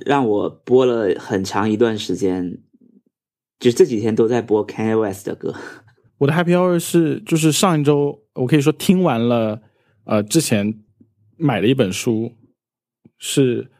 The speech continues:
Speaker 2: 呃，爱德华·萨义德写的《东方主义》。就他名字，他标题起得很大，叫《东方主义》。
Speaker 1: 嗯。
Speaker 2: 这本书是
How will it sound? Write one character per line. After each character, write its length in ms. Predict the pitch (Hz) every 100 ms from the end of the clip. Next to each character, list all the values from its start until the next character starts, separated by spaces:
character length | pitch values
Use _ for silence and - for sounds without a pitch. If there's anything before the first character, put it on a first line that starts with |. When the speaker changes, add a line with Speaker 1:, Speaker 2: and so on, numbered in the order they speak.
| _ _ _ -
Speaker 2:
呃， 560 | 117 104 101 104 107 -
爱 160 | 185 147
德 120 | 135
华· 160 | 123 127
萨 240 | - 147
义 140 | 139 127
德 200 | 90 104
写 180 | 120
的 200 | 82 69 -
《东 160 | - 151
方 260 | 156 151 147 _ _ -
主 160 | 117
义》。 200 | 87 98 - - _ _ _ _ _ _ _ _ _
就 80 | 156
他 140 | 156
名 260 | 160 120 120
字， 140 | - -
他 160 | 156 - _ _
标 120 | -
题 120 | 151 135
起 160 | 135
得 80 | 113
很 140 | 113
大， 160 | 90 110
叫 60 | 107
《东 140 | 120 120
方 180 | 123
主 140 | 127 107
义》。 120 | 95 - - _ _ _ _ _ _ _
Speaker 1:
嗯。 320 | 131 123 98 - - - _ _ _ _ _
Speaker 2:
这 160 | - 233
本 200 | 160 117
书 220 | 117 151
是 560 | 151 175 160 143 123